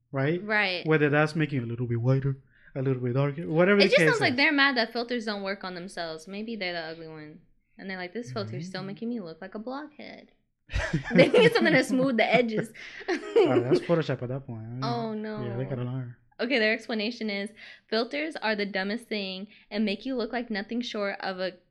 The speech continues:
Speaker 2: caricature of yourself. People want to see you in the natural state, and those who call people beautiful who are using filters heavily in their pictures are nothing more than simps."
Speaker 1: Oh my God. That's, that's so, like,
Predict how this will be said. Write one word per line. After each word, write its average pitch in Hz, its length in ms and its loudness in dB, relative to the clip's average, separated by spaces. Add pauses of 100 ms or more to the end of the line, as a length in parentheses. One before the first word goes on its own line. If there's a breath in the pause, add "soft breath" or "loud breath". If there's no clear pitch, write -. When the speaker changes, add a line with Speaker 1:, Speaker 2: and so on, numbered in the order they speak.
Speaker 2:
caricature 214 680 -4
of 175 100 -8
yourself. 170 440 -10 (340 soft breath)
People 311 260 -4
want 262 220 -4
to 262 80 -8
see 240 220 -8 (100)
you 269 120 -4
in 220 200 -6
the 202 80 -4
natural 214 340 -4
state, 214 380 -4
and 196 200 -4
those 233 220 -4
who - 80 -20
call 240 240 -6
people 233 280 -6
beautiful 220 580 -6
who 208 100 -4
are 190 80 -2
using 208 320 -4
filters 208 420 -6
heavily 202 360 -4
in 220 80 -2
their 226 100 -4
pictures 208 460 -8
are - 140 -6
nothing 190 340 -6
more 180 160 -6
than 175 160 -8
simps." 151 440 -12 (960 soft breath)
Speaker 1:
Oh 123 40 -10 (180)
my 110 60 -12
God. 113 320 -10
That's, 175 300 0
that's 156 300 -2
so, 160 600 0 (880)
like, 139 460 -2